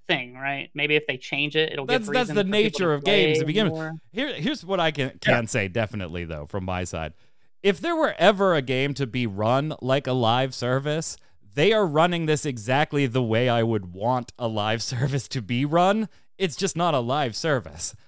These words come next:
Speaker 2: Like, they are
Speaker 3: Yeah.
Speaker 2: all over it. And yeah, it had bugs and stuff at launch and issues and things like this.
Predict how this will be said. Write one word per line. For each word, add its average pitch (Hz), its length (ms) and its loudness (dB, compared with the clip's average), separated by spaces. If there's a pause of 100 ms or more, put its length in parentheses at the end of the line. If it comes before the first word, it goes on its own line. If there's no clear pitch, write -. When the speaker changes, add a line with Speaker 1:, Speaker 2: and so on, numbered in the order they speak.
Speaker 2:
Like, 160 220 -2
they 247 160 2
are 208 220 2
Speaker 3:
Yeah. - 80 0
Speaker 2:
all 175 300 4
over 131 360 2
it. 92 140 -2
And 131 220 -2
yeah, 156 240 2
it 151 40 2
had 123 220 0
bugs 123 380 0
and 120 100 -2
stuff 120 300 -4
at 87 120 -8
launch 143 380 0
and 101 100 -6
issues 107 380 -6
and 104 100 -6
things 101 220 -6
like 92 160 -6
this. 139 260 -2